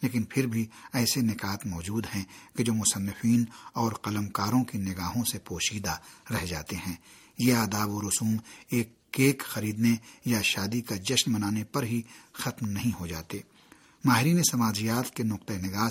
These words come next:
سے وہ آداب و رسوم کہ جو ایک معاشرے اور سماج میں رائج ہوتے ہیں، وہ اس معاشرے کی تہذیب و تمدن کے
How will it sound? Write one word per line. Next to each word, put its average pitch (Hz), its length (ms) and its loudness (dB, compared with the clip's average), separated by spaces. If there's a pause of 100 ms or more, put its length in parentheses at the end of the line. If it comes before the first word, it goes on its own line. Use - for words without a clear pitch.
سے 110 100 0 (420)
وہ 123 220 2
آداب 101 360 2
و 95 100 -6
رسوم 107 360 0 (300)
کہ 135 80 0
جو 117 120 2
ایک 113 200 2
معاشرے 101 480 0
اور 113 120 0 (100)
سماج 107 340 0
میں 113 120 6 (440)
رائج 120 320 2
ہوتے 92 260 -6
ہیں، 95 220 -2 (380)
وہ 107 100 -2
اس - 180 -4
معاشرے 98 460 0
کی 98 240 -10
تہذیب 101 520 -4
و 95 120 -8
تمدن 98 500 -2
کے 98 180 -4